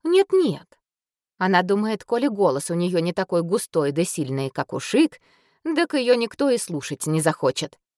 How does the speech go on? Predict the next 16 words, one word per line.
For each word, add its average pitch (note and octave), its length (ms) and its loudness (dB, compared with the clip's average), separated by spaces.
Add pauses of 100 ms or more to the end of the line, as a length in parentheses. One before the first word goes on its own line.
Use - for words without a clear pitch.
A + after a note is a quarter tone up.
(300)
«Вовсе A#3 580 0
это A3 220 0
не D#4 160 0
так», F3+ 420 2
Шик B2+ 220 -8
говорит. C3+ 580 -4 (880)
«Ты E4+ 160 -2
только E4 340 0
послушай, D4+ 560 0
как D#4 220 2
в - 80 -20
церкви E3 460 0
поют», D3+ 460 -2 (320)
Шик - 320 -6
ей C#3 180 -6
говорит. D3+ 480 0